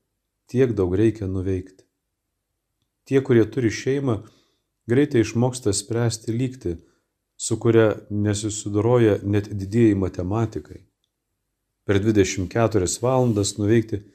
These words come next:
dvigubai daugiau. Yra mamų ir tėčių, kurie už tai pelnytų Nobelio premiją. Dvidešimt keturias valandas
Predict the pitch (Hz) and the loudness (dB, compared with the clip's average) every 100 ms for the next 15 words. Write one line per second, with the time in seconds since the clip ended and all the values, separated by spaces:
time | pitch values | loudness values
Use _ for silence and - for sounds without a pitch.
0 | _ _ _ - 92 104 127 117 110 98 | _ _ _ -12 -4 2 2 2 0 0
1 | 95 90 85 80 80 _ _ _ _ _ | -2 -4 -8 -10 -12 _ _ _ _ _
2 | _ _ _ _ _ _ _ _ _ _ | _ _ _ _ _ _ _ _ _ _
3 | 104 107 107 107 113 120 101 - 131 151 | 4 4 6 4 4 4 2 0 0 0
4 | 117 - 110 113 110 104 - _ _ 113 | -8 -4 0 2 2 -2 -14 _ _ -6
5 | 107 - - 113 107 - 101 101 107 135 | -6 -6 0 2 0 -6 -4 -2 -2 -2
6 | 135 107 113 104 123 113 107 101 98 95 | -2 -4 -2 0 2 2 2 0 -2 -8
7 | 82 78 78 95 _ _ _ _ _ _ | -6 -8 -12 -18 _ _ _ _ _ _
8 | _ _ _ _ _ _ _ _ _ _ | _ _ _ _ _ _ _ _ _ _
9 | _ - 101 147 151 123 104 113 123 123 | _ -4 0 0 -2 -4 -4 -2 -4 -2
10 | 98 87 - 101 120 131 135 139 135 | -2 -2 -2 0 0 0 -2 -4 -4